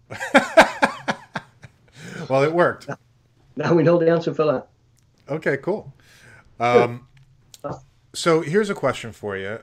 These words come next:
Speaker 1: from Brian Landreth. He says, "Question for Trev. Will the five plus one Strat bridge fit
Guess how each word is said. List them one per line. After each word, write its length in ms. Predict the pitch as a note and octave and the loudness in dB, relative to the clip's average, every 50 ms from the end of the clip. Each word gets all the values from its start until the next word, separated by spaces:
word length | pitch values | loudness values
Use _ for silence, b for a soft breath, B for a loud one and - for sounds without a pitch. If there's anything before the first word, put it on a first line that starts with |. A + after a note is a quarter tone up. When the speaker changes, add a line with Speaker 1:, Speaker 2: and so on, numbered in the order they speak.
| - - | -16 -20
Speaker 1:
from 240 | - - G#2+ G2 F#2+ | -18 -16 -16 -16 -10
Brian 360 | F2 G#2 G#2 G#2 G#2 G2+ F#2+ | -8 -6 -6 -6 -6 -8 -10
Landreth. 460 | G2 F#2+ F#2+ G2 G2 G2 A2 A2+ - | -10 -10 -10 -10 -10 -12 -12 -12 -12
He 120 | - G#2+ G2 | -14 -16 -12
says, 180 | - A2 F#2+ - | -12 -12 -14 -12
"Question 400 | - B2+ B2 A2+ - - A#2+ G2+ | -10 -8 -8 -8 -10 -12 -16 -16
for 100 | - G#2+ | -18 -18
Trev. 340 | - - A#2 A2+ G#2+ F#2 | -12 -8 -6 -6 -6 -6
Will 160 | G2 A2+ A2+ G#2 | -8 -8 -8 -8
the 140 | G2 G#2 | -8 -12
five 580 | - - - - B2 B2 C3 C#3+ D3+ C3+ - _ | -14 -12 -10 -8 -6 -4 -4 -6 -6 -10 -12 _
plus 340 | - - C#3 C3 B2 - - | -12 -8 -8 -6 -6 -8 -12
one 320 | G2 F#2 G#2+ G#2+ A2 A2 A2 | -12 -10 -10 -8 -8 -10 -12
Strat 480 | - - - - A2+ G#2+ G#2+ G#2 - | -14 -16 -12 -8 -6 -6 -6 -6 -8
bridge 300 | - G#2+ G#2 G2+ F#2+ E2+ | -10 -10 -10 -10 -10 -14
fit 360 | - - - - A2+ G#2+ - | -20 -18 -14 -12 -12 -12 -14